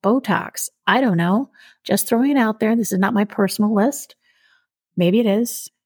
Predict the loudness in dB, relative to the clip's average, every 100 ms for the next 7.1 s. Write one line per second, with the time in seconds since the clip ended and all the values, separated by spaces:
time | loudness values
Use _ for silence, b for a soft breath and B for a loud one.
0 | _ -2 2 2 2 0 0 -6 _ _
1 | _ _ _ _ -4 0 2 2 2 2
2 | 0 -2 -4 -6 -8 -8 -8 -6 -4 -2
3 | -2 0 0 0 0 0 2 2 0 -2
4 | -4 -8 -8 -6 -6 -6 -8 -8 -4 -2
5 | -2 -4 -4 -2 -2 -6 -4 -6 _ _
6 | _ 0 2 2 2 2 2 2 0 -2
7 | -2